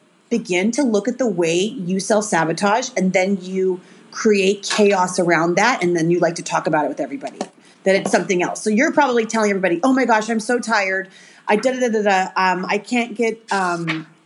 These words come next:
any help. Nobody's here to help me." Well, you're creating it.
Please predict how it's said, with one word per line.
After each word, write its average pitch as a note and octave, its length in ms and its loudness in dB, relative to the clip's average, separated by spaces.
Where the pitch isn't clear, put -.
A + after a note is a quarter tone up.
any B3 220 2
help. G#3 300 0
Nobody's A#3+ 340 0
here B3 120 0
to A#3 80 -2
help G3+ 200 0
me." E3 220 -6
Well, A3 460 0
you're A#3 200 -2
creating A#3 580 -2
it. - 340 -14